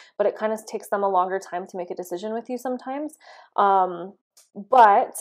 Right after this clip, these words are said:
one of the most fun things about business in this season is creating themed marketing campaigns to the audiences that you do have. So think about where your audience is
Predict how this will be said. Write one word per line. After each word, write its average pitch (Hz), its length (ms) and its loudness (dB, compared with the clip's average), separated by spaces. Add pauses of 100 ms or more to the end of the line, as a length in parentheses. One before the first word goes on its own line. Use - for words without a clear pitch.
(220)
one 240 480 2
of 202 600 4
the 214 200 -2
most 208 520 0 (280)
fun 320 400 2 (100)
things 175 600 -2 (300)
about 196 380 4
business 202 540 2
in 190 220 -6
this 185 240 -6
season 202 440 -4
is 190 320 -2
creating 202 460 -6
themed 220 300 -4
marketing 208 440 -4
campaigns 170 640 -10
to 220 140 -8
the 196 100 0
audiences 175 520 -4
that 165 140 2
you 196 120 -4
do 214 140 -6
have. 180 400 0
So 220 180 0
think 254 200 -4
about 254 200 2
where 262 100 0
your 247 140 0
audience 180 400 -4
is 170 260 0